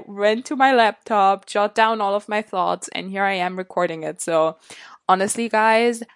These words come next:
how I come up with content, like, with content topics, with things to talk about, it sometimes happens on the most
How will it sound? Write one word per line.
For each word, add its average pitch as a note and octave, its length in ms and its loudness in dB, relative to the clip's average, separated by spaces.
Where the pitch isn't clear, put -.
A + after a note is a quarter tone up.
how F#3+ 220 2
I F#3+ 200 4
come G3+ 280 -6
up G#3 180 -4
with G#3+ 220 -10
content, A#3 760 -2
like, G3+ 160 0
with G3 160 -14
content G3+ 520 -4
topics, G#3 560 -2
with F#3 200 -8
things F3+ 300 -8
to F3+ 100 -10
talk F3 320 -2
about, C4+ 480 4
it F4 160 0
sometimes D4+ 600 -4
happens C4+ 640 -4
on G#3+ 120 -4
the G3 80 -6
most F#3 600 -6